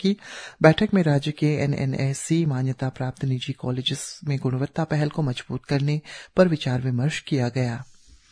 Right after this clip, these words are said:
आज ईटानगर के मुख्य निर्वाचन अधिकारी कार्यालय conference hall में संशोधित विकलांगता मूल्यांकन दिशा निर्देशों के कार्यान्वयन पर दो दिवसीय प्रशिक्षण कार्यक्रम आयोजित किया गया। इस सत्र का उद्देश्य हितधारकों के बीच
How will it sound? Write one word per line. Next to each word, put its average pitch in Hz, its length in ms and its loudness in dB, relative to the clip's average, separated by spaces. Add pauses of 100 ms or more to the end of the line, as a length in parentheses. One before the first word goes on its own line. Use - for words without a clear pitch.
(720)
आज 143 240 2
ईटानगर 139 420 2
के 143 140 -4
मुख्य 135 260 -2
निर्वाचन 131 460 -2
अधिकारी 160 440 0
कार्यालय 156 360 0
conference 160 460 -2
hall 139 220 0
में 143 220 0 (440)
संशोधित 185 540 4
विकलांगता 160 680 2
मूल्यांकन 135 480 2
दिशा 135 240 0
निर्देशों 131 460 0
के 165 120 0
कार्यान्वयन 131 540 0
पर 135 240 0
दो 135 140 2
दिवसीय 143 400 2
प्रशिक्षण - 480 -4
कार्यक्रम 131 560 -2
आयोजित 127 360 2
किया 160 220 2
गया। 170 220 4 (380)
इस 202 100 6
सत्र 180 280 2
का 147 140 0
उद्देश्य 143 360 0
हितधारकों 135 600 2
के 165 160 2
बीच 165 300 2